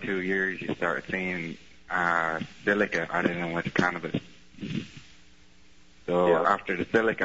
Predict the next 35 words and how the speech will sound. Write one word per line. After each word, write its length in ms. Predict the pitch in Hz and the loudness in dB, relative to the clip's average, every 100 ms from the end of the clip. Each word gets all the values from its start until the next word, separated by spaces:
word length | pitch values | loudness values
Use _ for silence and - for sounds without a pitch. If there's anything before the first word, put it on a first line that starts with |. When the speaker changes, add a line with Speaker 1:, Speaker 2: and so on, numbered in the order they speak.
| 80 | 2
Speaker 1:
added 220 | 87 87 | 2 2
in 140 | 87 | 2
with 180 | 85 - | 0 0
cannabis, 380 | 85 87 85 82 | 0 2 4 4
then 140 | 85 87 | 2 2
they 80 | |
got 160 | 90 85 | 2 2
more 240 | 90 85 | 2 2
advanced 420 | 82 85 87 90 - - - | 2 2 0 0 -6 -6 0
adding 280 | 90 87 87 | 0 0 0
in 420 | 82 85 85 85 | -2 -2 -2 2
lead 240 | 90 101 87 | 2 2 -2
with 200 | 85 - | -8 -4
cannabis. 420 | 73 - - - - - - - - - - - - | -4 -6 -2 -2 -2 -12 -20 -20 -20 -20 -20 -16 2
Speaker 2:
Yes. 200 | 92 82 - - - - - - - - - - - | 2 2 -4 -10 -14 -18 -16 -16 -18 -20 -20 -20 -2
Speaker 1:
So 400 | 87 92 87 87 | 4 4 4 2
is 180 | 60 80 | 0 4
that 160 | 127 165 | 6 6
a 40 | |
way 200 | 151 117 | 4 2
of 100 | 92 | 2
targeting 440 | - 92 87 82 82 | 2 2 0 -8 -14
this, 140 | - - | -14 -12
you 480 | 67 - - - - | -14 -16 -18 -10 -10
think? 240 | - - - - - - - - - - - | -6 -8 -8 -14 -20 -20 -20 -20 -20 -20 4
Speaker 2:
Well, 140 | 107 82 | 6 6
I, 120 | 123 | 6
Speaker 1:
Okay. 80 | 123 | 4
Speaker 2:
Ireland, 260 | 139 110 - - | 2 -2 -2 2
Ireland, 380 | 127 139 110 | 2 2 2
unfortunately, 680 | 98 95 120 101 - 101 92 | 0 2 2 2 2 0 2
is 140 | 80 - | 2 4
on 160 | 98 | 4
the 80 | 87 | 4
list 420 | 85 95 - - | 2 2 0 -2